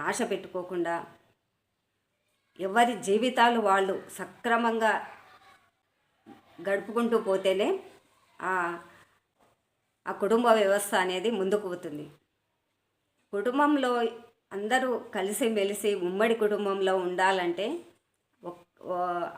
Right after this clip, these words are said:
అప్పటి రోజుల్లో కుదిరింది, కానీ ఇప్పటి రోజుల్లో కుదరదు.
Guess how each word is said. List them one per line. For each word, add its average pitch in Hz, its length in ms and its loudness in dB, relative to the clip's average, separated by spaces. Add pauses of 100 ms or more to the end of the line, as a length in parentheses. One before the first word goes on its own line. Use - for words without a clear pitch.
అప్పటి 190 300 -4
రోజుల్లో 196 420 0 (100)
కుదిరింది, 208 400 2 (100)
కానీ 185 320 0
ఇప్పటి 185 360 -6
రోజుల్లో 185 360 -2 (140)
కుదరదు. 180 420 -2